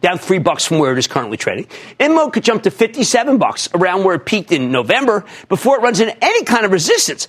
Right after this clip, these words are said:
And it can, if it can cl-, clear that hurdle, well, I know this sounds a little, well, impossible, but Blank thinks it could go to seventy-five or eighty.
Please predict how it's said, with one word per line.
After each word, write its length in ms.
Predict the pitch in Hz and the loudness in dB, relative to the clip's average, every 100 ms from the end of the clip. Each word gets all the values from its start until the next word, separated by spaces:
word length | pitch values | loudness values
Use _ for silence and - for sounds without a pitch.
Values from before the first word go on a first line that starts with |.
| - - | -14 -4
And 120 | 269 | -2
it 80 | 294 | 0
can, 140 | 277 - - | 0 0 -2
if 140 | 220 | -2
it 120 | 247 | -2
can 200 | 196 196 | 0 0
cl-, 240 | - 226 - _ _ - | 2 -2 -2 _ _ -16
clear 320 | - - 269 | -4 -2 2
that 200 | 202 220 | 2 2
hurdle, 320 | 127 220 160 | 0 0 0
well, 280 | 156 151 - - - | 0 -2 -4 -18 -10
I 100 | 135 | -4
know 160 | 139 123 | -2 -2
this 100 | 113 | -4
sounds 400 | - 139 120 - | -4 -2 -4 -4
a 40 | |
little, 200 | 110 101 85 - _ _ _ _ _ _ _ _ _ _ _ _ _ _ - | -6 -6 -10 -20 _ _ _ _ _ _ _ _ _ _ _ _ _ _ -20
well, 260 | - - - _ _ _ _ - | -20 -20 -20 _ _ _ _ -20
impossible, 720 | 104 - - 87 - - 65 | -18 -12 -8 -6 -8 -14 -18
but 100 | - _ - | -20 _ -20
Blank 360 | 95 101 156 | -14 -12 -10
thinks 240 | - 98 104 | -10 -12 -14
it 80 | |
could 160 | - 98 | -18 -16
go 120 | 92 | -14
to 100 | 85 | -14
seventy-five 720 | - - 87 98 - 82 85 | -14 -16 -16 -18 -14 -12 -12
or 100 | 82 | -12
eighty. 320 | 78 247 254 | -18 -16 -16